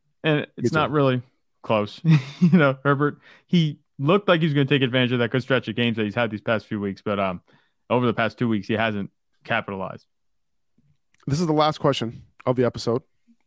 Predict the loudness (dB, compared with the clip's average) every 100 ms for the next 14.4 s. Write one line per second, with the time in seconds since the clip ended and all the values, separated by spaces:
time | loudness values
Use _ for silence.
0 | _ -4 -2 2 0 2 2 2 -2 _
1 | _ _ _ _ _ _ _ _ 0 2
2 | 2 2 2 2 _ -2 0 2 0 2
3 | 0 2 2 2 -4 -14 _ -4 0 0
4 | 0 -2 0 0 0 -2 -2 -6 _ _
5 | _ _ -4 -2 -2 0 0 0 -2 0
6 | 2 0 0 -4 -6 -12 -2 -2 -2 -8
7 | -8 -10 -14 -18 -20 _ _ _ -8 -4
8 | -4 -6 _ -4 0 2 2 2 2 2
9 | 2 0 0 0 0 -4 -12 _ _ _
10 | _ -20 -16 0 2 2 0 -2 2 2
11 | 4 0 0 -8 -2 0 2 6 6 4
12 | 0 0 0 -2 -2 -4 -8 -12 -16 _
13 | -2 2 2 2 0 -4 -2 -2 2 4
14 | 4 4 2 0